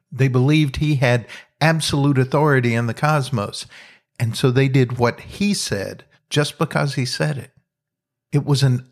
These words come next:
unconditional surrender. Too many of us are trying to negotiate the terms of peace with God. We let God know that we're willing to do so much, but no more, and that God should save us anyway.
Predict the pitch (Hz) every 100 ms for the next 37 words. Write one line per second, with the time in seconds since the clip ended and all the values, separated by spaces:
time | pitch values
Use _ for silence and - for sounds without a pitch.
0 | - 165 156 - 135 127 143 131 107 107
1 | - 104 127 131 - - _ _ _ _
2 | _ _ _ - - 170 165 170 160 127
3 | 110 147 143 - 113 110 143 135 127 123
4 | - - 135 120 107 139 147 147 117 113
5 | - 104 - 143 127 113 107 - 147 123
6 | - 104 110 107 107 - - - 143 147
7 | 147 165 131 151 147 131 151 156 131 123
8 | 127 135 127 147 147 131 135 117 139 127
9 | - - 156 151 135 156 131 123 - -
10 | - _ _ _ _ 123 110 - 147 143
11 | 135 147 139 147 117 - _ _ 135 127
12 | 123 117 135 147 135 - 123 - 156 135
13 | 127 117 151 147 131 101